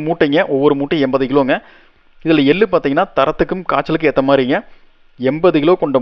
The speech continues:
மூட்டை ஆறாயிரத்தி எட்நூத்தி இருபத்தி அஞ்சு ரூபாயில இருந்துங்க, அதிகபட்சமா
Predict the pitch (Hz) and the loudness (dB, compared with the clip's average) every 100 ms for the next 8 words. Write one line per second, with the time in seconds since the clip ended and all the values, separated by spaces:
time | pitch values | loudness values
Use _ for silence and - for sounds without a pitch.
0 | 135 160 151 208 - _ _ _ - 120 | -2 0 0 0 -10 _ _ _ -4 0
1 | 147 185 180 170 185 156 139 - 175 156 | 2 4 4 2 0 -2 -2 -2 -6 -4
2 | 185 - 143 165 185 165 151 139 156 147 | -8 -8 -2 -2 -2 0 0 2 0 2
3 | 160 160 139 120 147 - - - _ 113 | 4 4 4 2 -2 -6 -20 -20 _ -4
4 | 139 220 117 147 139 | -2 0 0 0 -2